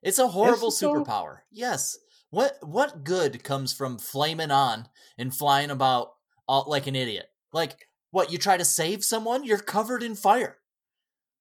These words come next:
Speaker 2: Okay, th-,
Speaker 1: You
Speaker 2: there
Speaker 1: set
Speaker 2: are, there
Speaker 1: everything on fire. I mean, he can fly. That's, like, as good as it
Speaker 2: And he,
Speaker 1: gets.
Speaker 2: can't he project and control fire?
Speaker 1: I don't know. I think he can, I think he can
Speaker 2: He
Speaker 1: shoot
Speaker 2: can,
Speaker 1: out
Speaker 2: like,
Speaker 1: a
Speaker 2: shoot.
Speaker 1: fireball.
Speaker 2: He can, he's like a flying firebender. That's pretty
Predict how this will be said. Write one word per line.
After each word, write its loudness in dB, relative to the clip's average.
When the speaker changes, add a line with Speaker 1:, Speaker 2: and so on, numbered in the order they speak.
Speaker 2:
Okay, 4
th-, 0
Speaker 1:
You 2
Speaker 2:
there 4
Speaker 1:
set 6
Speaker 2:
are, 4
there 4
Speaker 1:
everything -2
on -4
fire. -6
I -2
mean, -4
he -4
can -4
fly. 2
That's, -2
like, -4
as -6
good -6
as -8
it -2
Speaker 2:
And 0
he, 2
Speaker 1:
gets. -10
Speaker 2:
can't 0
he -2
project -4
and -6
control -4
fire? -6
Speaker 1:
I -12
don't -12
know. -14
I -4
think -8
he -10
can, -14
I -10
think -12
he -12
can -16
Speaker 2:
He -6
Speaker 1:
shoot -4
Speaker 2:
can, -2
Speaker 1:
out 0
Speaker 2:
like, -12
Speaker 1:
a -14
Speaker 2:
shoot. -2
Speaker 1:
fireball. -4
Speaker 2:
He 0
can, -6
he's -4
like 0
a -2
flying 2
firebender. 0
That's -8
pretty -10